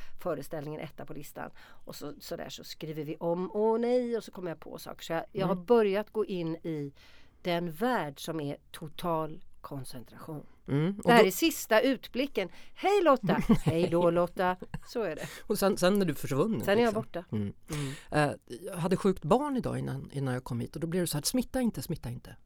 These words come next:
Speaker 2: Är det så?
Speaker 1: Mm.
Speaker 2: Barnbarnen
Speaker 1: Barnbarnet.
Speaker 2: Barnbarnet
Speaker 1: Ja.
Speaker 2: får inte vara i närheten.
Speaker 1: Ja, alltså så är det ju inte. Och det, jag kommer ju att bli sjuk. Men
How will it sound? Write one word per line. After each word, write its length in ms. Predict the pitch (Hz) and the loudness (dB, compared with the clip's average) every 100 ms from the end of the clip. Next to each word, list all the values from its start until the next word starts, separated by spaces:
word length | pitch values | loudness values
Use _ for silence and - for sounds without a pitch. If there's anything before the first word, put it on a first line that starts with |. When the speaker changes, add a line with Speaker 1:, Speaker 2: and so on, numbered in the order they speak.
| - | 0
Speaker 2:
Är 120 | 208 | 2
det 60 | |
så? 200 | 240 170 | 2 0
Speaker 1:
Mm. 340 | 214 196 208 226 - - | 0 2 2 0 -8 -4
Speaker 2:
Barnbarnen 640 | 196 202 175 220 220 208 - - - - - - - - | 2 4 4 4 2 0 -6 -20 -12 -8 -8 -8 -14 -2
Speaker 1:
Barnbarnet. 880 | 202 185 175 175 220 240 - - - - | 2 4 4 4 4 4 -2 -10 -10 -6
Speaker 2:
Barnbarnet 520 | 151 170 135 139 143 - | 2 2 4 2 0 0
Speaker 1:
Ja. 240 | 185 180 170 | 2 2 4
Speaker 2:
får 140 | 190 | 4
inte 240 | 190 147 | 4 2
vara 200 | 143 139 | 2 2
i 20 | 139 | 2
närheten. 420 | 135 127 190 233 | 0 -2 -2 -4
Speaker 1:
Ja, 320 | 226 269 262 247 | 0 2 4 2
alltså 240 | 220 - | 0 -4
så 240 | - 196 | -2 2
är 120 | 180 165 | 2 2
det 40 | |
ju 60 | 160 | 0
inte. 140 | 180 | -2
Och 100 | 170 | -2
det, 180 | 170 165 | 0 0
jag 220 | 165 156 | 0 -2
kommer 200 | 196 170 | -2 -2
ju 60 | - | -2
att 60 | |
bli 100 | 196 | -6
sjuk. 280 | - 202 - | -6 -8 0
Men 240 | 214 214 | 2 4